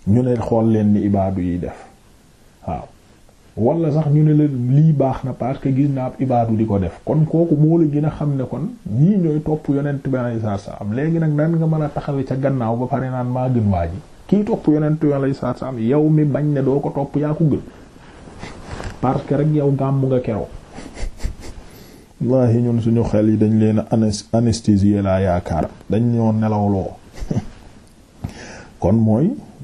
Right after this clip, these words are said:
loolu la. Baadama tarajjala waddahana, waaye nag wax nañ la affaire defar karaw bi nag du tous les jours. Te loolu waxoon nañ la ko.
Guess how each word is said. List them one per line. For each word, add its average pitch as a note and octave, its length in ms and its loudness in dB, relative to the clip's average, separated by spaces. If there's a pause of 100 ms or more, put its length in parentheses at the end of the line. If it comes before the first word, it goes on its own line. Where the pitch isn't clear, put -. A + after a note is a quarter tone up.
(100)
loolu F2+ 320 2
la. E2+ 120 -6 (840)
Baadama F#2 720 2
tarajjala G2 580 0 (1120)
waddahana, G2 640 2
waaye G2+ 280 2
nag D3+ 180 -2
wax G#2 220 -2
nañ A#2 160 -2
la C3 140 -2
affaire G#2 260 -2 (180)
defar A#2 400 -2
karaw A2 280 0
bi G2+ 100 0
nag A#2 200 -2
du B2+ 100 2
tous A#2 220 2
les G#2 220 4
jours. F2 260 -2 (280)
Te G#2 60 -4
loolu A2+ 280 2
waxoon A2 280 -2
nañ G#2 180 0
la E2 80 -6
ko. D2 140 -14